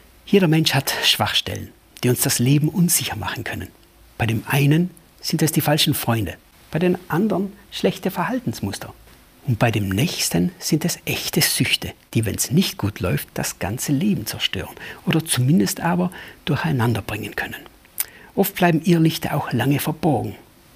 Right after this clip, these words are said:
Immer mehr Menschen geben vor, etwas zu sein, was sie gar nicht sind. Ehrlichkeit und Offenheit sind inzwischen leider seltene Tugenden geworden. Es gibt aber jemanden, der alle Irrlichter in unser Leben kennt und der genau weiß,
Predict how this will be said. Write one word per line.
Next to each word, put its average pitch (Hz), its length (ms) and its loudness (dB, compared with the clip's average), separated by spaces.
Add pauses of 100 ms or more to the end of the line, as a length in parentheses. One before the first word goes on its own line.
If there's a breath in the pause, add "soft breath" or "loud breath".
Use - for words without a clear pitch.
(140)
Immer 120 180 0
mehr 104 240 -2
Menschen 156 460 4
geben 147 180 6
vor, 143 400 0
etwas - 380 -6
zu - 100 -6
sein, 170 460 -2 (240)
was - 200 -10
sie 180 120 -2
gar 165 240 -6
nicht 180 240 -6
sind. - 420 -2 (640 loud breath)
Ehrlichkeit 139 560 2
und 113 180 -2
Offenheit 147 460 -4
sind 156 220 0
inzwischen 156 400 2
leider 147 240 2
seltene 151 500 2
Tugenden 123 480 0
geworden. 101 380 -6 (640 loud breath)
Es - 180 0
gibt - 220 0
aber 175 160 4
jemanden, 165 480 0 (380)
der - 120 -4 (120)
alle 170 220 2
Irrlichter 139 600 -2
in 135 160 -2
unser 156 280 2
Leben 123 320 0
kennt - 420 -8 (300)
und 147 200 0
der 135 140 0
genau 113 460 2
weiß, 139 320 -2